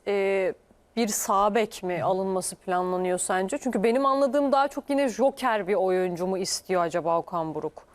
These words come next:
Speaker 2: Şimdi bir kere Kaan normalde sağ bek değil, sağ beke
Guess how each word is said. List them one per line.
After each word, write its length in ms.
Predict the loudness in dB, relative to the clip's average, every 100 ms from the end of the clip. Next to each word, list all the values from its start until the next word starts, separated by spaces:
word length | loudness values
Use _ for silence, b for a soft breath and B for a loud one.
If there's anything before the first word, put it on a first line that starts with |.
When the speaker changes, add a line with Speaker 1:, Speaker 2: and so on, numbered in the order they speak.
| _ -18
Speaker 2:
Şimdi 260 | -6 -4
bir 60 | -2
kere 220 | -2 -4 -4
Kaan 380 | 0 2 2 0
normalde 420 | 0 0 -2 -2
sağ 320 | 0 2 2
bek 240 | 2 0
değil, 120 | -2 -2
sağ 300 | 0 2 2
beke 240 | -2 -4